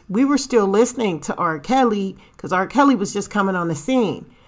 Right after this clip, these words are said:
But what happened was they didn't have any room to place R. Kelly in there. And that's why I believe he had to fight so hard to get into the game, because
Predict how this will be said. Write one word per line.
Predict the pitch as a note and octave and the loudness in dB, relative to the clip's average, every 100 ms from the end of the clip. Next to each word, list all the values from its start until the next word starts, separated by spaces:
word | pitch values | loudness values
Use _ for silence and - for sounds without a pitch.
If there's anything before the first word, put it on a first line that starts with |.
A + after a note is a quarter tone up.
| _ _ _ | _ _ _
But | G3+ G3 | -2 2
what | G#3+ | 2
happened | F#3+ C#4 D4 B3 A3 | 2 2 4 2 2
was | F#3+ - | -2 0
they | A3 | 2
didn't | A#3+ G#3+ | 2 0
have | F3+ G#3 B3+ B3+ B3 - | -4 -4 2 4 2 2
any | A3 A3 F3 | 0 0 -4
room | E3 A3+ D4+ D#4 D4 B3+ | -2 2 4 4 4 2
to | - | -2
place | A3 - B3 B3 A#3+ | -6 -2 0 0 0
R. | A#3 A3 | 0 0
Kelly | A3 A#3+ G#3+ G#3 | 0 0 0 -2
in | A#3 C4 C4+ | 2 4 4
there. | G3 B2+ F#2 - - - - | 2 -2 -4 -14 -20 -20 -2
And | G3 G#3+ | 0 4
that's | B3 B3 | 2 2
why | C4 B3+ | 4 6
I | B3 | 6
believe | B3+ B3+ B3+ | 4 4 2
he | G#3+ A#3 | 2 0
had | A#3 | 0
to | A3 | -2
fight | - A#3+ A3+ | 0 0 2
so | A#3+ G#3+ | 0 2
hard | B3 A#3+ | 2 0
to | A3+ | -2
get | A#3+ A#3 | 0 0
into | A#3 A#3 | 0 0
the | G#3+ | 0
game, | A#3+ C#4 D4 | 0 2 4
because | A#3 C4 A3+ G#3+ G#3+ | 2 2 2 2 0